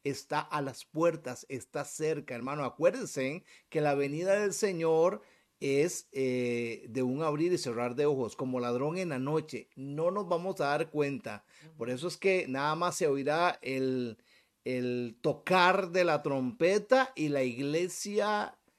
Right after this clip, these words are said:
se va con el Señor. Por eso el Señor nos advierte, por eso hay que tener conocimiento de estas cosas,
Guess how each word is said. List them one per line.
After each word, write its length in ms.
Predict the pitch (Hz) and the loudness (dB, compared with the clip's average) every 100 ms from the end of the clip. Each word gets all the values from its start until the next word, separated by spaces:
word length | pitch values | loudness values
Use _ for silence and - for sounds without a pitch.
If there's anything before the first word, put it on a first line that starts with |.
| _ | _
se 320 | - - 151 | -14 -4 0
va 420 | 131 135 156 175 170 | 2 2 0 -2 -2
con 200 | 175 156 | -2 -2
el 240 | 135 120 | -4 -6
Señor. 600 | - 123 123 127 110 - _ _ _ - | -6 -4 0 0 0 -6 _ _ _ -4
Por 180 | 123 | 0
eso 320 | 127 165 175 143 | 6 6 6 0
el 60 | |
Señor 320 | 113 123 131 | -4 -6 -6
nos 160 | 156 156 | -6 -2
advierte, 480 | 147 123 151 151 139 | -2 2 2 2 -2
por 180 | - 127 | -4 -4
eso 160 | 135 | 0
hay 120 | 165 | -2
que 120 | 156 175 | -2 -4
tener 300 | 160 165 165 | -4 -4 -4
conocimiento 880 | 175 156 - 147 139 160 202 196 139 | -4 -4 -6 -6 -4 -2 -2 0 0
de 80 | |
estas 280 | 135 - 135 | 0 -2 -6
cosas, 420 | - 110 104 123 | -6 -8 -6 -8